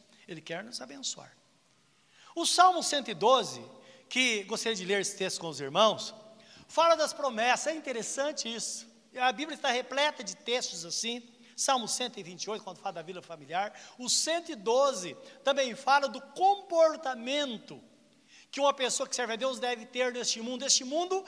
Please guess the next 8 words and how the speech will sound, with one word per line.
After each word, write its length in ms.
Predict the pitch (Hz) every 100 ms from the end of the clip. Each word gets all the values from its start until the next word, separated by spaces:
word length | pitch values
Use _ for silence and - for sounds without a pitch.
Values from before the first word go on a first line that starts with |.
| - -
é 160 | 262 339
um 200 | 339 285
mundo 240 | 330 359
tenebroso, 640 | 330 330 302 254 285 262 277
um 40 |
mundo 320 | 269 330 339
de 140 | 285 294
medos, 920 | 277 302 220 220 147 - - -